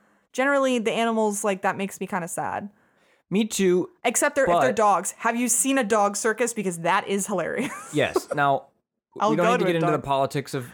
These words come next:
Speaker 2: of, like, animal stuff, but
Speaker 1: Yeah, how do you feel about
Speaker 2: some
Speaker 1: circus animals?
Speaker 2: Uh, I'm just gonna assume they're not being well kept and probably
Speaker 1: I think
Speaker 2: putting
Speaker 1: they,
Speaker 2: them in cages
Speaker 1: the
Speaker 2: and
Speaker 1: elephant
Speaker 2: trucking them
Speaker 1: specifically
Speaker 2: across,
Speaker 1: was, like, the issue,
Speaker 2: trucking them
Speaker 1: right?
Speaker 2: across the country is probably not good.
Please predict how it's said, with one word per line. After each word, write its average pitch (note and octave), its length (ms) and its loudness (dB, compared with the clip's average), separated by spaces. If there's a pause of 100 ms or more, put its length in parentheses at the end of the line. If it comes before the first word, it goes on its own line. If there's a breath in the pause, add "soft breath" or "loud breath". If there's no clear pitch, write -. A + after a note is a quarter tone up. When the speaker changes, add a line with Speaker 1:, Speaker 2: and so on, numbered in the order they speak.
(100)
Speaker 2:
of, A#2 160 -2
like, A#2 160 -2
animal A#2+ 440 -2
stuff, F#2 400 -6
but G#2+ 220 0
Speaker 1:
Yeah, G#3 120 2
how B3+ 140 -2
do D#4+ 60 -4
you D#4 60 -4
feel D4+ 120 0
about B3+ 140 2
Speaker 2:
some E3+ 100 2
Speaker 1:
circus G3 260 -2
animals? E3 720 -6
Speaker 2:
Uh, C#3 260 2 (400)
I'm C3 300 -4 (140)
just - 260 -6
gonna A#2 380 -2
assume A2 340 -2
they're G2 180 0
not F#2 300 -2
being F#2 240 -4
well F2 220 -2
kept - 400 -8
and F2+ 180 -8
probably G#2 380 -2 (460)
Speaker 1:
I B3 80 -2
think D#4+ 160 -4
Speaker 2:
putting E3 160 2
Speaker 1:
they, - 40 2
Speaker 2:
them D#3 80 0
in C#3+ 80 0
cages C#3+ 300 0
Speaker 1:
the D#3+ 60 0
Speaker 2:
and B3 120 2
Speaker 1:
elephant E4+ 80 2 (120)
Speaker 2:
trucking C#4+ 180 0
them C#4 160 2
Speaker 1:
specifically B3 560 2
Speaker 2:
across, F#3+ 80 0
Speaker 1:
was, G3 140 -2
like, G3 160 -4
the F#3+ 120 -8
issue, - 440 -10
Speaker 2:
trucking C#3+ 260 -2
them C#3+ 160 0
Speaker 1:
right? B2 100 0
Speaker 2:
across B2 340 -2
the A#2+ 80 -8
country B2 340 -4
is G#2+ 120 -10
probably A2 500 -2
not F2 260 -4
good. A#1 100 -18